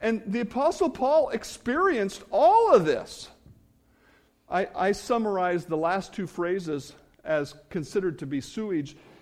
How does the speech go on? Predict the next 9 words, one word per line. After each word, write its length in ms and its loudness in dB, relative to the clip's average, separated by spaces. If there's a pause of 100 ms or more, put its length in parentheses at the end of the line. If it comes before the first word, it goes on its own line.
He 160 -6
says, 520 0
the, 160 -6
the 200 -4
actual 360 -4
words 480 -4
are, 420 -4 (1000)
verse 240 -6
thirteen, 680 -8